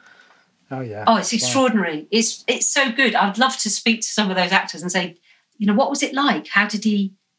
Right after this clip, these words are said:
Speaker 2: how did it work?" Because it's got his own, very own, you know,
Speaker 1: Language.
Speaker 2: you really feel his imprint on it, the way it's shot, the design of it, everything.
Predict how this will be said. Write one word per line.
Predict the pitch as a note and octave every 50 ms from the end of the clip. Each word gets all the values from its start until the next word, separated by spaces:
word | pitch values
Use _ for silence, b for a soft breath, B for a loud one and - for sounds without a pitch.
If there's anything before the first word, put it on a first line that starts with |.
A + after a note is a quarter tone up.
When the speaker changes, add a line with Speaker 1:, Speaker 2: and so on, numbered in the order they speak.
| _ _ _ _ _
Speaker 2:
how | - - G#3 G#3+
did | - G#3+ G3+ G#3
it | G3 F#3 G3 F#3+
work?" | A3+ A3+ G#3+ F#3+ - - - _
Because | - F3+ - F#3+ -
it's | F#3 - -
got | - -
his | F#3 F#3+ -
own, | F#3 F3+ -
very | - G3+ G#3 G3+ G3+ F#3+
own, | F3+ F3 F3
you | E3+ E3+ E3+ _ _ _ _ _ _ _ _ _ _ _ _ _ _ _ _ _ _ _ _ _ _ _ _
know, | C3 C3+
Speaker 1:
Language. | C3+ C3+ - - - E3 E3+
Speaker 2:
you | F3+
really | F3 G3+ G#3 G3+ F#3 F3+
feel | F#3 - - - - A#3 G3+ G3 F3+ E3+ E3+
his | E3+ - G3+ F#3 F3+ - - -
imprint | - G#3+ G3 F#3 F3+ - _ _ _ _ _ - - F3 D#3+ D3+ D#3 -
on | C#3 C#3+ C#3+ C3
it, | B2+ - -
the | - D#3+
way | E3 F3 E3+ D#3
it's | D#3 - -
shot, | - - - - G3+ F3+ D#3+ - - - _ -
the | D#3 D3+
design | D3 - - - - F3 D#3+ E3 E3+ F3 E3 D#3
of | D#3 D3 D#3
it, | D3+ D3+ D3+ -
everything. | F3 E3+ E3+ D#3+ E3 D#3 D3+ - C#3+ C3 B2+ B2+